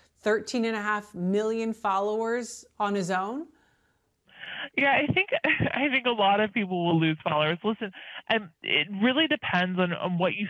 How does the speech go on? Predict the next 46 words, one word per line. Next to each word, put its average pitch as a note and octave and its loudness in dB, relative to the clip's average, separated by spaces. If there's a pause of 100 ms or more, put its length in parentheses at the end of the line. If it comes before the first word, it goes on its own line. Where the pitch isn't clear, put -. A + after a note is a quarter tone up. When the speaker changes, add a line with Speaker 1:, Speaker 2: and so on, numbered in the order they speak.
Speaker 2:
think G3 -4
of F#3+ 0 (120)
as D3+ 0 (280)
a D#3+ 2
bot. G3 0
There E3+ 2
are E3 2
a E3 0
lot D#3+ 0
of E3+ 0 (120)
automated F#3+ -2
accounts D#3+ -6
on D#3+ -6
Twitter E3 0
that, E3+ 0 (200)
that E3 0
people F#3 -4
love, F#3 4
like, D3+ 0
such D#3 -6
as E3+ -6 (120)
ones E3 0
that F3 -4
tell G3 0
you F3 -6
when F3+ 0
an F#3 -2
earthquake F3+ -4
has D3+ -8
happened. D3 -4 (340)
Um, F3 -2
I, F3+ 0 (140)
I F#3 2
don't A#3 -2
think C4+ -6
that A3+ -6
that's F3+ 0
what F3+ 0
Elon D#3+ 0
Musk D#3+ -2
is, D#3+ -6 (300)
is E3+ 0 (160)
talking F3 -2
about. F#3+ 2 (540)
Um, D#3+ 0 (260)
his A#3 2